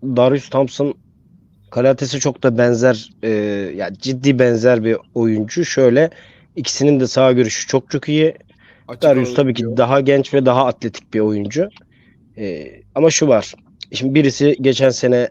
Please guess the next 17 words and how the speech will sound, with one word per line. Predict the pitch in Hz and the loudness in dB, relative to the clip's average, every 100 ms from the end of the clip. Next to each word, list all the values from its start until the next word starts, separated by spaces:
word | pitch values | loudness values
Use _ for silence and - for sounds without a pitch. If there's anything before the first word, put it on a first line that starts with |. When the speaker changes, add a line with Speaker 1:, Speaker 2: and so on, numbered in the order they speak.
| - | -8
Speaker 1:
bir | 139 151 135 | 0 4 4
önceki | 117 110 - | 2 0 -2
sene, | 107 | -4
iki | 107 - | -4 -4
sene | 120 117 | -2 0
önce | 113 | 0
Euro | 117 127 120 | 0 2 2
Cup'ta | 123 - 120 | -2 -2 -2
Motley | 127 - 123 | 0 0 0
ile | 117 | 2
beraber | 117 117 113 110 | 2 2 2 -2
Kuban'da | - 131 120 120 139 - _ _ _ _ _ - | 0 2 2 2 0 -2 _ _ _ _ _ -2
oynadılar. | 135 127 123 110 117 135 | 2 4 4 2 2 2
İşte, | 127 - 127 | 0 0 2
e, | 123 117 104 95 85 110 | 2 -2 -4 -4 -6 -6
Rusya | 127 - 127 123 120 _ _ - | -8 -4 2 2 2 _ _ -12
takımları | 123 123 123 120 | -6 0 2 2